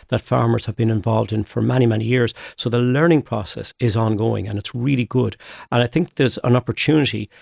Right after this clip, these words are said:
to use that learning to bring forward in terms of what we're go-, trying to achieve with this. But I think critically, Pat, I think the,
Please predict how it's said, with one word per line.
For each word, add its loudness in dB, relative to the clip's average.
to -4
use 2
that -4
learning 0
to -16
bring 2
forward 0
in -4
terms -2
of -6
what -8
we're -4
go-, -4
trying 0
to -6
achieve 0
with -4
this. -6
But 2
I 2
think 0
critically, 0
Pat, -6
I -6
think 0
the, 2